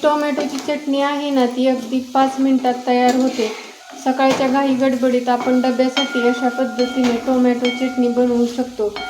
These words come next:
त्याचबरोबर जर घरात काही भाजीला नसेल तर असं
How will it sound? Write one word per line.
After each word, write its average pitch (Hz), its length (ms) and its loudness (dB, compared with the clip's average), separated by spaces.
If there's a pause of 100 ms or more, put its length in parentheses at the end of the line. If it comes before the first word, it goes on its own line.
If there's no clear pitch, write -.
(280)
त्याचबरोबर 262 600 2
जर 247 180 0
घरात 262 320 0 (160)
काही 269 380 2
भाजीला 254 500 2
नसेल 254 440 2 (880)
तर 233 120 0
असं 262 340 4